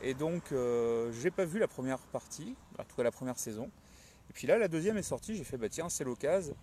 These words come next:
Euh, surtout que malheureusement, on sait très bien que chez Netflix, quand c'est les productions internes, bah, ils achètent deux saisons et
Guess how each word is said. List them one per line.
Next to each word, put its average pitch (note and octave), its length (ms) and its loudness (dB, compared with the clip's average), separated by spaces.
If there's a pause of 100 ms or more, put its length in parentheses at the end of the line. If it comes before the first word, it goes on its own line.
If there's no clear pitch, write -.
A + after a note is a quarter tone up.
Euh, A#2 420 4
surtout - 320 -10
que - 160 -14
malheureusement, B2+ 540 0
on D#3 40 -2
sait C3+ 140 -4
très C3+ 160 -6
bien D3+ 140 -4
que D3 60 -8
chez C#3 100 -2
Netflix, A#2+ 480 -4
quand C3+ 80 -6
c'est - 140 -4
les A2+ 100 -2
productions B2 460 -6
internes, C#3+ 320 -2 (500)
bah, A2 80 6
ils A#2+ 80 4
achètent D3 280 2
deux F3+ 100 4
saisons F3+ 540 2
et C#3+ 360 -2